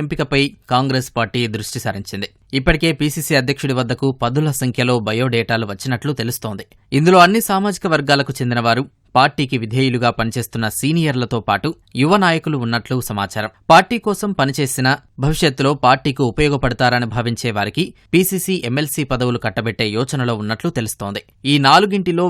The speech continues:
ఒకటి తమకు ఇవ్వాలని సీపీఐ నాయకులు పీసీసీ అధ్యక్షుడు మహేష్ కుమార్ గౌడ్ను కలిసి విన్నవించారు. దీనిని ఏఐసీసీ ఏ మేరకు పరిగణలోకి తీసుకుంటుందో వేచి చూడాల్సి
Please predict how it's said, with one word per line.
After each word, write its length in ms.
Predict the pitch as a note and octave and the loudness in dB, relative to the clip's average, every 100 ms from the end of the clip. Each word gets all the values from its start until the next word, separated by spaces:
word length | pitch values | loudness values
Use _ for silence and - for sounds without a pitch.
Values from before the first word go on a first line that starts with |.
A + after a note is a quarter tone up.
| C#3+ | 0
ఒకటి 200 | D3 C#3 C3+ | -2 0 0
తమకు 220 | B2+ A#2+ G#2+ | 0 -2 2
ఇవ్వాలని 400 | B2 C3 A#2+ B2 - - | 4 4 2 -2 -6 -4
సీపీఐ 420 | E3 D3 C#3 C#3 B2 | 0 0 2 2 2
నాయకులు 360 | A2 B2+ B2+ B2 C3 - C3+ | 0 0 0 -2 -4 -6 -2
పీసీసీ 340 | C#3 D3+ C3 A2+ | -2 -2 -2 -2
అధ్యక్షుడు 340 | A#2 - A2+ G#2 | -2 -4 -6 -4
మహేష్ 260 | C3 C3+ C3+ | -6 -4 -2
కుమార్ 220 | A#2+ A2+ | 0 0
గౌడ్ను 240 | A2+ A2+ G#2+ | -2 -2 -4
కలిసి 260 | G2+ D#3+ B2 | -4 -4 -4
విన్నవించారు. 560 | A2 A2 F#2 - G#2 - _ A#2+ | -4 -4 -4 -4 -4 -4 _ 2
దీనిని 280 | D3+ F3 E3 C3 E3 | 4 4 4 4 4
ఏఐసీసీ 520 | G3+ G3+ F3+ - F#3+ D#3 A#2+ | 4 2 -2 0 0 2 2
ఏ 40 | E3+ | 2
మేరకు 260 | F3+ G3+ G#3+ D3 | 2 0 -2 0
పరిగణలోకి 520 | C#3+ C#3+ C#3 C3 C3 B2 | 0 0 -2 -2 -2 -4
తీసుకుంటుందో 520 | A#2 B2+ A2 A#2 A#2+ - - A2+ | -4 -4 -4 -2 -2 -4 -8 -4
వేచి 220 | C3 C3 A#2 | -4 -4 -8
చూడాల్సి 360 | G#2+ G#2+ - | -8 -8 -8